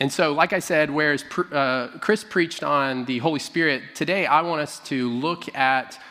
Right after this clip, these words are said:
the Word of God, how the Word of God, um, was active and significant in this, uh, this story, and how Jesus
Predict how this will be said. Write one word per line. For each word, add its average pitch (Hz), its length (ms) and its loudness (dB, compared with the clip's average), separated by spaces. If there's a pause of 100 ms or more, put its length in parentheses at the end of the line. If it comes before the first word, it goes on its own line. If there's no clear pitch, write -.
(120)
the 131 100 2
Word 131 320 0
of 104 140 -8
God, 101 400 -2 (400)
how 135 140 6
the 135 100 -4
Word 139 240 0
of 113 100 -6
God, 123 420 2
um, 104 400 -4 (220)
was 110 240 -4
active 139 580 -2
and 120 140 -6
significant 123 600 -4
in 123 280 -4
this, 117 380 -6 (200)
uh, 104 420 -8 (160)
this - 100 -8
story, 127 400 -6 (920)
and 139 100 2
how 147 200 2
Jesus 175 500 -4